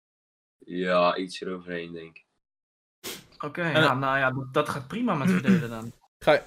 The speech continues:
Speaker 3: ga ik
Speaker 1: Ja.
Speaker 3: even een hele, ga ik even een hele cliché vraag stellen, maar als je zoveel speelt, ben je die game niet, zeg maar, sneller zat ook?
Speaker 1: Ja, soms
Speaker 3: <clears throat>
Speaker 1: zit je natuurlijk wel eens doorheen als je bijvoorbeeld, eh, verliest of zo.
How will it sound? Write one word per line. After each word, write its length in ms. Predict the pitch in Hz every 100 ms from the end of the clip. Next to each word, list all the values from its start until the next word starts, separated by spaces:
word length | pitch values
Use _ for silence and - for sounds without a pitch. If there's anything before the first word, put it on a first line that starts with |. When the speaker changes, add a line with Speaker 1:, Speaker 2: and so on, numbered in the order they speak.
| -
Speaker 3:
ga 160 | - 175
ik 80 |
Speaker 1:
Ja. 80 | 180
Speaker 3:
even 160 | 180 185
een 80 | 175
hele, 460 | 185 190 185 180
ga 120 | 156 180
ik 80 |
even 180 | 175 175
een 80 | 180
hele 340 | 165 196 175
cliché 480 | - 196 180 185 156
vraag 320 | 151 180 170
stellen, 320 | 165 160 139 139
maar 100 | 147
als 100 | 165
je 100 | 165
zoveel 720 | 131 160 185 220 202 180 156
speelt, 480 | - - 180 151 131
ben 100 | 147
je 80 | 160 170
die 140 | 147 151
game 140 | 156
niet, 400 | 156 156 - - _ _ _
zeg 160 | 160 147
maar, 180 | 143
sneller 440 | 135 160 160 156 127
zat 280 | 135 143 120
ook? 240 | 156 226 - _ _ _ _ _ _ _ _ _ _ _ _ _ _ _
Speaker 1:
Ja, 400 | - 92 92 - _ _ -
soms 680 | - 185 131 139 - - -
Speaker 3:
<clears throat> 40 |
Speaker 1:
zit 280 | - 127 123
je 60 | 120
natuurlijk 460 | 117 113 123 113 104
wel 120 | 110
eens 140 | 101
doorheen 380 | 98 98 101 117
als 160 | 104 98
je 80 | 98
bijvoorbeeld, 400 | 98 104 98 104
eh, 220 | 98 95
verliest 460 | - 98 101 -
of 60 | 98
zo. 360 | - 101 101